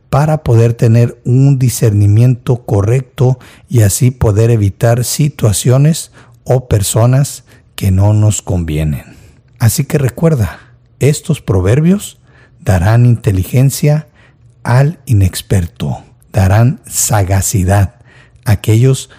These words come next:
que no tienen experiencia en algunas cosas en la vida, pero también darán conocimiento y discernimiento a los jóvenes. Así que ya no hay excusa.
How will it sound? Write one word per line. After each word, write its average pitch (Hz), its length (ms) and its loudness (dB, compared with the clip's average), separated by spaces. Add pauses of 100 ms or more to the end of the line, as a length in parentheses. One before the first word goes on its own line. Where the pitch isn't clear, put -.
(160)
que 98 160 0
no 104 180 2
tienen 127 600 0 (240)
experiencia 107 840 0
en 110 80 2
algunas 98 500 0
cosas 120 640 -4 (380)
en 139 180 2
la 107 120 2
vida, 87 480 -2 (360)
pero 95 240 0
también 101 580 -2 (360)
darán 104 460 2 (120)
conocimiento 117 1120 -2
y 151 280 -2
discernimiento 139 1200 0 (280)
a 98 160 2
los 92 240 0
jóvenes. 90 800 -2 (360)
Así 110 280 -2
que 120 200 0
ya 98 180 2
no 95 120 2
hay 98 140 2
excusa. - 680 -4